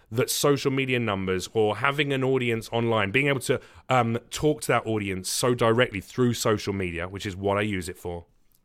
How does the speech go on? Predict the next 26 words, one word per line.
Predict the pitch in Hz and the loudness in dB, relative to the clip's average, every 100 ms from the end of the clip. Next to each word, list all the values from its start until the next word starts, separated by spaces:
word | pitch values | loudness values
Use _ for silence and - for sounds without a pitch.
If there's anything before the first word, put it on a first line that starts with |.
| _ _ - - | _ _ -16 -6
if | 127 | 0
I | 147 | 2
didn't | 175 - | 2 -2
think | - 165 | -2 -2
that | 113 | 0
was | 113 | -4
so | - - 135 127 | -4 0 2 2
integral | 120 113 - 117 110 | 0 -6 -6 -4 -4
to | - | -6
my | 104 104 | -4 -4
career, | 95 104 101 104 135 _ _ _ _ _ - | -6 -8 -6 -6 -10 _ _ _ _ _ -10
I | - | -2
would | 120 113 | -2 0
be | 117 | 0
off, | 107 - | -2 -4
I | 117 | -2
would | 117 | -2
have | |
been | 113 | -2
off | 110 | -4
social | - 107 101 | -4 -6 -6
media | 101 95 90 - _ _ _ _ _ _ _ - | -6 -4 -6 -8 _ _ _ _ _ _ _ -10
probably | 135 98 | -6 -4
a | |
year | 90 101 98 | -4 -2 -2
ago. | 82 80 | -4 -10